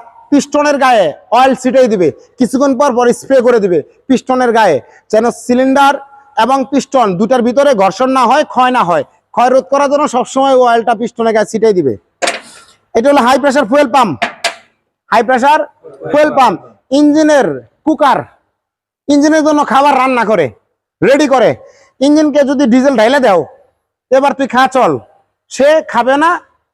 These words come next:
চলবেও না। ইঞ্জিনের এই ডিজেলটাকে খাওয়ার উপযোগী করে দিতে হবে, স্প্রে আকারে সিলিন্ডারের ভিতর দিতে হবে। আর এই হাই প্রেশার ফুয়েল পাম্প সিলিন্ডারের ভিতর স্প্রে আকারে ফুয়েলটা দিয়ে থাকে।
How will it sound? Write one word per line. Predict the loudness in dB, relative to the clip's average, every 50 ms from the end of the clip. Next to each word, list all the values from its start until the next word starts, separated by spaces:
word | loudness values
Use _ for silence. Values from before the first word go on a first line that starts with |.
| _ -2
চলবেও | 0 0 2 2 2 2
না। | 2 0 -2 -2 -4 -8 _ _ _ _ _ _ -2
ইঞ্জিনের | 0 2 2 2 2 2 2 2
এই | 2 2 2
ডিজেলটাকে | 2 0 0 0 0 0 0 0 0 -2 -2
খাওয়ার | -4 -4 -2 0 2 2 2
উপযোগী | 0 0 -2 -4 -4 -4 -4 -2
করে | -2 -2 -2 -2
দিতে | -2 -2 -2 0
হবে, | 0 0 -2 -4 -6 _ _ _ _ _ _ _ _ _ _ _ _ _ _ _ -4 -4
স্প্রে | -4 -4 -2 0 2 2
আকারে | 2 2 0 0 0 0 2 0 -2 -4 -6 -12 _ _ _ _ _ _ _ _ _ -8
সিলিন্ডারের | -2 0 0 2 2 2 2 2 2 2
ভিতর | 0 0 0 0 0 0 0 -2 -4 -4
দিতে | -4 -2 0 2
হবে। | 0 0 0 0 -2 -4 -6 -10 -20 _ -6
আর | -4 -2 0
এই | 2 2 2 2
হাই | 2 2 0 0
প্রেশার | 0 0 0 0 -2 -2
ফুয়েল | -2 0 0 0 0 0
পাম্প | -2 -2 0 0 0 -2 -4 -10 _ _ _ _
সিলিন্ডারের | -12 -6 -2 0 0 2 2 2 2 0 0
ভিতর | -2 -2 0 0 0 0 0 -2 -8 -18 _ _ _ _ _ _ -4 -4 -4
স্প্রে | -4 -6 -6 -2 0 2 2 2
আকারে | 2 2 0 0 -2 -2 -2 0 -2 -2 -2 -4 -8 -14 _ _ _ _ _ _ _ _ _ _ -2
ফুয়েলটা | 0 0 0 0 0 -2 0
দিয়ে | 0 0 0
থাকে। | 0 -2 -4 -4 -6